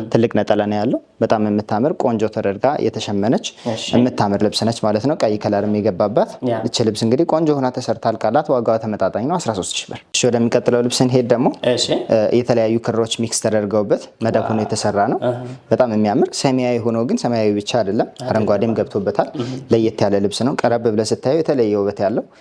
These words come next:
Speaker 1: በጣም የምታምር ልብስ ነች ማለት ነው።
Speaker 2: ያ።
Speaker 1: እ፣ መካከለኛ ጥለት ናት። የጥለቱም ስፋት እንደምታየው እዚህ ጋር ደግሞ የተለያዩ ዲዛይኖች ገብተውበታል።
Speaker 2: እሺ።
Speaker 1: በሰማያዊ መስቀል መስቀል ተደርጎ መሀል መሀል ላይ ደግሞ በክሬም ከለር ዶት ዶት ተደርጎ የተሰራ ነው። እዚህ ጋር ደግሞ በወርቃማ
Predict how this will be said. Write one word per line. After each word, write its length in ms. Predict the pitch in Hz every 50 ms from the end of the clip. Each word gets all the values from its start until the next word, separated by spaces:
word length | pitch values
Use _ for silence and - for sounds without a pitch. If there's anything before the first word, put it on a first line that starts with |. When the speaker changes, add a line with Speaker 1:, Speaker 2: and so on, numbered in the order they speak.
| - _ _
Speaker 1:
በጣም 180 | - - 127 120
የምታምር 460 | 113 110 107 104 - 107 101 101 101
ልብስ 180 | 107 107 - -
ነች 160 | 120 120 - -
ማለት 240 | 110 107 107 104 -
ነው። 100 | 175 - -
Speaker 2:
ያ። 140 | 135 135 120 113 107 - -
Speaker 1:
እ፣ 140 | - 113 113 110 104
መካከለኛ 500 | 107 110 113 117 - - 117 110 110 113 110 107
ጥለት 260 | - 117 104 98 -
ናት። 180 | 156 190 294 - - _ _ -
የጥለቱም 260 | 110 - 110 104 104 104 - 104 98 98 98 95 98
ስፋት 280 | - 110 98 107 104 -
እንደምታየው 520 | 110 101 101 101 104 - - 123 139 - - - - - - - -
እዚህ 160 | - 113 107 113
ጋር 140 | 101 104 101
ደግሞ 160 | 110 123 160 247 359 - - -
የተለያዩ 440 | 131 120 - 117 110 107 101 104 107
ዲዛይኖች 400 | 107 107 104 110 110 107 104 -
ገብተውበታል። 580 | - 113 104 - - 107 98 107 104 - 95 -
Speaker 2:
እሺ። 180 | - - - 131
Speaker 1:
በሰማያዊ 500 | 113 - - 113 101 98 95 98 101 120 156 196 190 170
መስቀል 340 | 135 117 - - 123 117 110
መስቀል 280 | 110 110 - 117 113
ተደርጎ 320 | - - 113 120 123 127 143 143
መሀል 240 | 143 135 131 123
መሀል 220 | 123 123 117 113 107
ላይ 100 | 110 110
ደግሞ 180 | 107 113 135 175 208 - - - - - - _
በክሬም 420 | - 120 113 - - 131 127 117
ከለር 260 | 98 117 110 117 120 120
ዶት 200 | 120 113 107 -
ዶት 160 | - - 104 -
ተደርጎ 280 | - 104 - 104 95 92
የተሰራ 380 | 107 - - - - 110 107 107 110
ነው። 120 | 123 180 254 - - -
እዚህ 160 | 123 110 120
ጋር 140 | 107 - 202
ደግሞ 160 | - 131 175 202
በወርቃማ 440 | 185 170 147 135 - - 123 113